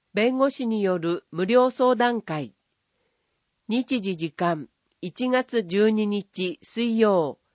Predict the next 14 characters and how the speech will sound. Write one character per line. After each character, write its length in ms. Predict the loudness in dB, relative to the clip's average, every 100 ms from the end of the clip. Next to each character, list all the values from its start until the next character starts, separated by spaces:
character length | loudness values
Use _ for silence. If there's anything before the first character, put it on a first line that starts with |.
| _ _ -6
二 140 | -2
月 280 | 0 -2 -4
九 140 | -4 0 2 0
日 300 | 0 2 0 -2
水 420 | -6 -2 0 2
曜、 380 | 4 4 2 -4 _ -6
十 220 | -4 -2
三 300 | -2 -2 -2
時 120 | -4
か 140 | -4
ら 160 | -2 -4
十 240 | 0 0
六 300 | 2 0 -4
時。 280 | -6 -8 -8